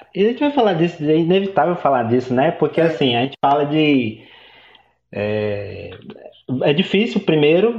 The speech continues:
Speaker 1: você que mora no Mato Grande, né? Você mora aqui no Mato Grande, é... não ter um envolvimento muito forte do poder público, né? As prefeituras ainda são as grandes empresas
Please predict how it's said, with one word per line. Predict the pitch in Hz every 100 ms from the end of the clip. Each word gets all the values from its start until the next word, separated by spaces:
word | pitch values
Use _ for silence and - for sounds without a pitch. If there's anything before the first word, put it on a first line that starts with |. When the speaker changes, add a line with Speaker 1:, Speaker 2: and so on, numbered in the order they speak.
| 147
Speaker 1:
você | 143 - 143
que | 143
mora | 135 131 139
no | 139 127
Mato | 120 120
Grande, | 117 113 123 147 156
né? | 127 120
Você | 135 -
mora | 117 113
aqui | 113 113
no | 113
Mato | 113 117
Grande, | 156 139 151 190 - _ _ _ _ _ _ _
é... | 101 101 101 101 98 92 - _ - - _ _ _ _ -
não | 117 127 139 175
ter | 170
um | 151 151 135 123 123
envolvimento | 123 135 127 131 131 131
muito | 135 156
forte | - 135 131
do | -
poder | 127 135 135
público, | 131 117 107 104 104
né? | 120 - 110
As | 107
prefeituras | - 123 - 120 - 120 143 170 156
ainda | 131 123 135
são | 123 - 123 131
as | 123
grandes | 113 107 131 147 190 180
empresas | 165 156 - 117 131 156 180 180 - -